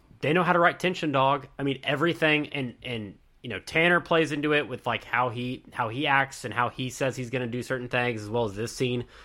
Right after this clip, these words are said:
Andy pointed out at the, the very first, you know, the first two minutes of the movie, how there's the line where Tanner is like,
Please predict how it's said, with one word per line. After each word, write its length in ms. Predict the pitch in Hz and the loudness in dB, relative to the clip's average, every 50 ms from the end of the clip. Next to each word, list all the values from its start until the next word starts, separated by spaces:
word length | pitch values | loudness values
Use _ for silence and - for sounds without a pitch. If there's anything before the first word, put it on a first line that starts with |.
| - - - | -20 -10 -6
Andy 320 | 123 127 123 120 127 123 | -2 -2 -2 -2 -2 -4
pointed 360 | 113 - 135 131 127 123 123 | -4 -4 -2 -2 0 2 4
out 260 | 120 117 120 113 - 127 | 4 4 4 4 0 -6
at 120 | 123 - | -6 -2
the, 200 | 123 113 107 - | -2 -2 -2 -2
the 80 | 104 113 | -4 -6
very 240 | 101 120 120 123 120 | 0 2 2 2 2
first, 400 | - - 127 117 110 - - - | 0 0 -2 -2 -2 -4 -10 -10
you 60 | 123 | -10
know, 100 | 104 101 | -10 -8
the 80 | 92 95 | -10 -6
first 300 | - - 127 117 - - | -2 -2 -2 -2 -2 -4
two 160 | - 151 135 | -2 -2 0
minutes 300 | 123 123 123 117 - - | 0 0 -2 -4 -6 -6
of 40 | 113 | -8
the 40 | 107 | -4
movie, 320 | 107 110 113 110 113 113 | -4 -2 -2 -2 -2 -2
how 200 | 104 104 110 107 | 0 2 2 2
there's 260 | 101 107 107 101 92 | 2 0 -2 -2 -4
the 100 | - 110 104 | -6 -8 -6
line 360 | 98 98 98 101 104 104 95 | -4 -2 -2 -2 -2 -2 -4
where 100 | 98 95 | -4 -6
Tanner 340 | - - 110 107 101 95 98 | -6 -6 -8 -6 -4 -4 -6
is 140 | 98 - 107 | -6 -4 -4
like, 220 | 98 98 95 | -4 -4 -6